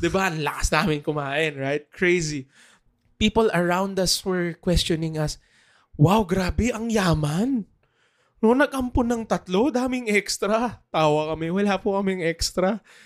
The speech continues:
Sumusunod lang din po kami kay Lord." Actually, hindi namin alam kung paano namin gagawin to eh, no? But the more that they see us take care of these young kids like our own, the more that they see us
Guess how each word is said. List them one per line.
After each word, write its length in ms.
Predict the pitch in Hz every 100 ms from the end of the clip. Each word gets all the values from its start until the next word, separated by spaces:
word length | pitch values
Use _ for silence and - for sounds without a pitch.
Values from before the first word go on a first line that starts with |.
| - -
Sumusunod 560 | - 208 214 226 214
lang 240 | 190 202 190
din 100 | 190
po 220 | 202 196
kami 160 | 190
kay 240 | 190 175 170
Lord." 260 | 165 208 185
Actually, 480 | 165 - 214 233 220
hindi 160 | 170
namin 240 | 170 170 170
alam 240 | 170 226
kung 160 | 226 190 185
paano 240 | 160 156
namin 400 | 160 160 165 165
gagawin 480 | 147 143 147 143 147
to 80 | 185
eh, 140 | 160
no? 160 | 143 143 - _ - _ _ _
But 220 | 208 208 _ _
the 220 | 156 185
more 200 | 196 214 233
that 180 | 220 170
they 160 | 180
see 320 | 165 - 196 185
us 440 | 147 131 - - - _ _ _ _ _ _ _ _
take 220 | 208 202
care 180 | 214 208
of 140 | 190
these 180 | 180 170
young 240 | 151 147 139
kids 460 | 139 135 - -
like 220 | 147 143 147
our 100 | 139
own, 400 | 139 147 131 - _ _ _ _ _ _ 160
the 80 |
more 180 | 160 180
that 220 | 190 185
they 160 | 165 160
see 260 | - 175 165
us 380 | 151 147 -